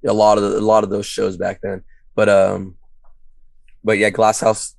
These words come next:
the Shockwave show with Glass House was one of the shows I, I vividly picture myself watching Shockwave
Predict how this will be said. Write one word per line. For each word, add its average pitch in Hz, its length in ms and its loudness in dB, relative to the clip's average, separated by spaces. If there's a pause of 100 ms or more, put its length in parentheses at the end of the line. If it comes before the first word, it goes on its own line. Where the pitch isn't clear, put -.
(140)
the 110 100 -4
Shockwave 113 360 2
show 110 120 -6
with 101 100 -10
Glass 98 240 -4
House 104 240 -6
was 92 180 -10
one 98 160 -4
of 98 60 -6
the 95 40 -10
shows 104 220 -4
I, 117 180 0 (120)
I 123 100 2
vividly 110 720 -2 (1600)
picture 92 640 -8 (420)
myself 104 360 0
watching 104 380 0
Shockwave 101 640 -2